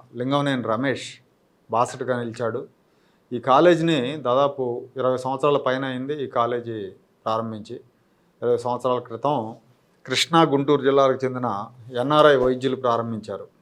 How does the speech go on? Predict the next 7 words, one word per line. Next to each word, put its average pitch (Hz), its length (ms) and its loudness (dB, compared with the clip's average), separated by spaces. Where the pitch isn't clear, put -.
ఆ 110 40 -2
ప్రాంతం 131 440 -4
నుంచి 131 480 -4
అమెరికాకు, 127 520 -2
ఇతర 123 200 -6
దేశాలకు 117 480 -6
వెళ్ళినాళ్ళు 113 760 -8